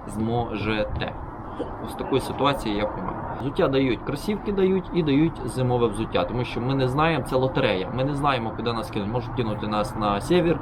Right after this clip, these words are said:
можуть кинути десь близько біля столиці, можуть ще кудись. Тобто тут ніхто, ніхто, тут немає такого, тут чи машина вибирає, чи я не знаю, по якому принципу. Ну, суть в тому, що, е, вони дають дві пари взуття, їх і тепле, зимове,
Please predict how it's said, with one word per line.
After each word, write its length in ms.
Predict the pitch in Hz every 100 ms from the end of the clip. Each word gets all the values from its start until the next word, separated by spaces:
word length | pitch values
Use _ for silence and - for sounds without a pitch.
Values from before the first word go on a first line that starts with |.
| - -
можуть 360 | 127 127 113 104
кинути 320 | 139 123 98
десь 140 | 101 101
близько 340 | 110 113 -
біля 180 | 104 104
столиці, 440 | - 123 160 -
можуть 220 | 113 104
ще 120 | - 95
кудись. 240 | - - -
Тобто 160 | 101 -
тут 220 | - 131 127
ніхто, 300 | 120 - 135
ніхто, 560 | 117 131 131 - - -
тут 180 | - -
немає 380 | 117 131 117 98
такого, 380 | 104 - 151
тут 180 | 120 117 95 -
чи 120 | -
машина 340 | 117 113 170 135
вибирає, 340 | 113 113 113
чи 140 | - 117
я 60 |
не 100 | 113
знаю, 220 | 104 101
по 80 | 92
якому 220 | - 104
принципу. 380 | 107 151 135 - - - - -
Ну, 80 | 135
суть 220 | 151 127
в 40 | -
тому, 240 | 165 143
що, 400 | - 127 117 107 - - - - -
е, 220 | 120 107 101
вони 240 | 120 143
дають 340 | 117 131 - -
дві 120 | 127
пари 220 | 139 117
взуття, 400 | 107 113 - 98 -
їх 120 | 127 -
і 140 | - 123
тепле, 480 | - 170 175 196 196 - -
зимове, 460 | 127 151 160 156